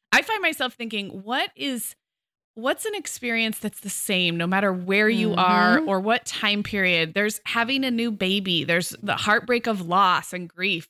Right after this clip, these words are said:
Speaker 1: There's, and, like, I find it so interesting to think about the emotional parallels with generations past, even if the circumstances of life were so, so different. And,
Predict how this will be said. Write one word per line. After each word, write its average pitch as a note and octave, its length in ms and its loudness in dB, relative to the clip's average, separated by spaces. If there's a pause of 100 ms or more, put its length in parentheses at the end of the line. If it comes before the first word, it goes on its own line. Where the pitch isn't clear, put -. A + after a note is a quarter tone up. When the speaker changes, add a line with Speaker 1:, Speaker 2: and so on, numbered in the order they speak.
Speaker 1:
There's, F3+ 280 -2 (500)
and, A#3+ 160 2
like, A#3 320 0 (220)
I A#3+ 100 0 (180)
find C4 240 0
it - 140 -6
so A3+ 420 -4
interesting G#3+ 520 -2
to F#3+ 120 -4
think G3 220 -8
about F3+ 280 0
the F3+ 100 0
emotional E3+ 600 -2
parallels B3 840 0 (420)
with A3 220 2
generations G3 560 0
past, F#3 480 -2
even A3+ 240 0
if G3 240 -2
the F#3 160 -6
circumstances A3 840 -4
of E3+ 100 -4
life E3 320 0
were F3+ 140 -4
so, E3 240 -2
so E3+ 200 0
different. F#3+ 520 -2
And, A3+ 160 0